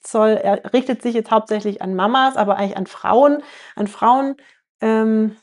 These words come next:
aber jeder kann da was mitnehmen, sich inspirieren zu lassen, vielleicht auch, wenn man eine trockene Phase hinter sich hat, ja, wo man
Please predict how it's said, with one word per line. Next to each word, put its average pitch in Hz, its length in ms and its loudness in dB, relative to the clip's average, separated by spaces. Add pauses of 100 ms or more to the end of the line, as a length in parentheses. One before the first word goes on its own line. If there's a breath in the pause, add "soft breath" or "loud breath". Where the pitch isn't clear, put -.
(380)
aber 196 140 -4
jeder 233 240 2
kann 226 220 -2
da 196 100 2
was 190 180 0
mitnehmen, 226 680 0 (1200)
sich - 440 -6
inspirieren 226 640 2
zu 320 100 -4
lassen, 269 360 4
vielleicht 262 360 0
auch, 240 160 2
wenn 233 160 -2
man 233 180 -4 (440 soft breath)
eine 226 400 -2
trockene 262 380 0
Phase 247 420 2
hinter 220 280 4
sich 190 240 -8
hat, 196 140 -4
ja, 202 180 0
wo 208 120 -4
man 208 340 -4